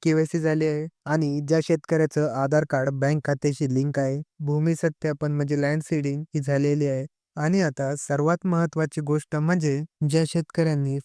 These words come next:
फार्मर आयडी साठी नोंद केलेली आहे आणि त्यांची फार्मर आयडी ही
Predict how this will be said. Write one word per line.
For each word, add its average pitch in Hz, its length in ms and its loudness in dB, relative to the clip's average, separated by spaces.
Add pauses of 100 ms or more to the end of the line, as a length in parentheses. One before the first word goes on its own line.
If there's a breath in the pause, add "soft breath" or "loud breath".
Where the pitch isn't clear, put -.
फार्मर 151 400 0
आयडी 156 240 0
साठी 143 280 -4
नोंद 147 380 2
केलेली 151 340 0
आहे 135 360 -2 (120)
आणि 131 240 -4
त्यांची 139 360 -2 (100)
फार्मर 143 300 -2
आयडी 151 280 0
ही 139 220 -2